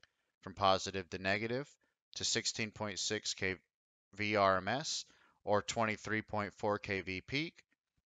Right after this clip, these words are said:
And you can see the voltage being plotted here. We have our capacitance measurement, our resistance measurement, our frequency, as well as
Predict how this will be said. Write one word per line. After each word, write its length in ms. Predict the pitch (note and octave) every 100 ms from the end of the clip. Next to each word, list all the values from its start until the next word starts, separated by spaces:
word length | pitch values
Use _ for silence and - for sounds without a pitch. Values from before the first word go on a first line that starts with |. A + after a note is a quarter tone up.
| _ _ _ _ _ _ -
And 140 | A#2
you 60 | A#2+
can 140 | -
see 300 | A2 - B2
the 220 | G#2 G#2+ G2
voltage 440 | G#2+ A2 G#2 -
being 220 | G2+ F#2+
plotted 440 | - G#2 F#2+ F#2 F2+
here. 340 | B2 D3+ E3 _ _ _ _ _ -
We 120 | F#2
have 180 | F#2+ F#2+
our 120 | F#2
capacitance 800 | - - A#2+ B2 - B2 B2 -
measurement, 500 | B2 A#2 A#2+ B2 - _ _ _ _ -
our 60 |
resistance 560 | F#2 A#2 B2 - B2 -
measurement, 520 | A2+ A2 A#2 A2+ A2+ _ _ _ _ _
our 80 | -
frequency, 800 | - B2+ - A#2 - - F#2 G#2 _ _ _ _ _ _ _
as 200 | F#2+ F#2+
well 260 | G#2+ A2+ G#2+
as 400 | G2 G2 F#2+